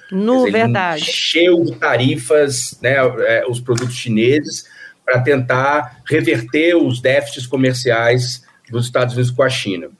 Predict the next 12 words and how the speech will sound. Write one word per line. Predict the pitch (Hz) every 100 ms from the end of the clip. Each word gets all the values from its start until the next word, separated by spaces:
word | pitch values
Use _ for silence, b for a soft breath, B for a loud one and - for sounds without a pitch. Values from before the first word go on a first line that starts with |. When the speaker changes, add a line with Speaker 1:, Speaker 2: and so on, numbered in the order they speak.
| B B -
Speaker 2:
Isso | - -
foi | 220
um | 214
tiro | 214 208
no | 196
pé, | 156 156
isso | 127 135
não | 151
deu | 165
certo. | - 139 143 123
Pelo | 190 214
contrário, | 214 139 123 131 117 -